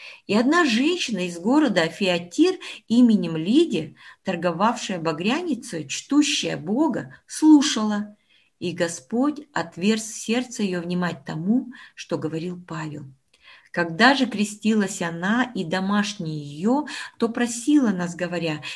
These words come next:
«Если вы признали меня верную Господу, то войдите в дом мой и живите у меня». И убедила нас. Псалмопевец здесь поет: «Боже, будь милостив к нам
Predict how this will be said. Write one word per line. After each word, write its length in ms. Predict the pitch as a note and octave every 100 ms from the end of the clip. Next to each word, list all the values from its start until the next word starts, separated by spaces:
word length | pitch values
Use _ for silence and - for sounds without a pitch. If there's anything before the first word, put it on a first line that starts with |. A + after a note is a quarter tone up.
| -
«Если 320 | G#3+ A3+ A#3+
вы 160 | G#3+ -
признали 600 | G#3 F#3+ G3+ G#3+ G3 F3+
меня 280 | F3 E3
верную 560 | D3+ F#3 C4+ B3+ F3+ E3+
Господу, 580 | D#3 A#3+ C#4+ G3+ E3 - - - - -
то 160 | A#3 A#3+
войдите 500 | A#3+ G#3+ C4 D4+ G3
в 80 | E3+
дом 300 | D#3+ F3+ D#3
мой 280 | D3+ C#3 - _ F3+
и 100 | D#3
живите 560 | E3+ F3 A#3 A#3 E3+
у 60 | E3
меня». 400 | D#3+ D3 D3 D3 _ _ -
И 120 | E3
убедила 560 | D3+ D#3 D3+ F3+ F#3 E3
нас. 440 | D#3 D#3 - _ _ _ _ _ _ _ _ _ _ _ _ _ - - - - - - -
Псалмопевец 1000 | - - G3 F#3+ F3+ F3+ C4 E4 A3 - - -
здесь 340 | F3 F#3 F3+
поет: 560 | - F#3 F3 D#3+ C#3+ - -
«Боже, 480 | F#3 G#3 - E3 -
будь 300 | E3+ F3 F#3+
милостив 560 | A3+ C#4 B3+ A3 G#3+
к 80 | -
нам 340 | F3+ E3 D#3